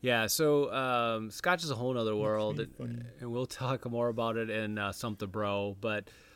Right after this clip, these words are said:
Speaker 1: um, the flavor profile is unique. Uh, for me, I feel it's, overall it's lighter,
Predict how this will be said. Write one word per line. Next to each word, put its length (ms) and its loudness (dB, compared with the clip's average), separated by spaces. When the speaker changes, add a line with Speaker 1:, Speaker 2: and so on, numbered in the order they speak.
Speaker 1:
um, 800 0
the 80 -10
flavor 420 4
profile 580 2
is 200 0
unique. 680 -4
Uh, 400 -4
for 160 -10
me, 180 -2
I 40 -2
feel 300 -4
it's, 140 -12
overall 300 -4
it's 120 -10
lighter, 540 -2